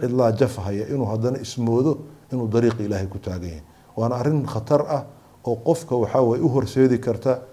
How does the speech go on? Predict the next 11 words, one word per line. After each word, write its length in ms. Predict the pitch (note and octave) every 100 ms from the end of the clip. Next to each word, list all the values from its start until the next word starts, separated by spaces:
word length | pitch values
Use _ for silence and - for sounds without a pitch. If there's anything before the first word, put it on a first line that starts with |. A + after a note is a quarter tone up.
| - _ -
inuu 160 | C3+ B2
Ilaahay 260 | B2 A#2
subxaanahu 460 | A2 G#2 G#2 A#2 G#2
wa 60 | F#2+
tacaala 300 | F#2+ A2 F#2+
caradiisii 680 | G#2 A#2+ G#2+ G#2+ - A#2 A#2 - - - - B2
iyo 180 | A#2 F2+
ciqaabkiisii 760 | G#2+ A2+ G#2 - G2+ - F#2+
labadaba 420 | G2+ G#2 G2 F2+
u 100 | A2
tago. 380 | G#2+ C3 C#3+ -